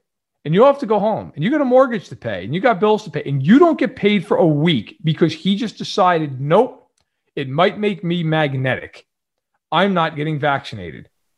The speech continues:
I'll tell you right now, you'd be pretty pissed. And there are a lot of guys in that room who have bonuses tied to whether or not teams make the playoffs.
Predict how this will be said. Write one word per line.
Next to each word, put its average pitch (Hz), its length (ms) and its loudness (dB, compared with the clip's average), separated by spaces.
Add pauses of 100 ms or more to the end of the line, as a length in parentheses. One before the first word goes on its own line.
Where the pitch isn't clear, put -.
(440)
I'll - 60 -20
tell 240 140 2
you 202 100 4
right 190 200 2
now, 190 340 -6 (100)
you'd 185 160 2
be 175 80 -2
pretty 185 300 -2
pissed. - 540 -2 (720)
And 170 100 -2
there 202 80 6
are 185 100 6
a 156 40 2
lot 160 300 2
of 214 60 -2
guys 208 260 0
in 196 60 -2
that 185 80 -4
room 190 220 -2
who 160 80 4
have 131 200 -2
bonuses 165 460 2
tied 170 300 0
to 160 60 0
whether 151 160 4
or 147 60 0
not 135 180 -4
teams 147 220 -2
make 135 180 -6
the 107 60 -12
playoffs. 170 760 0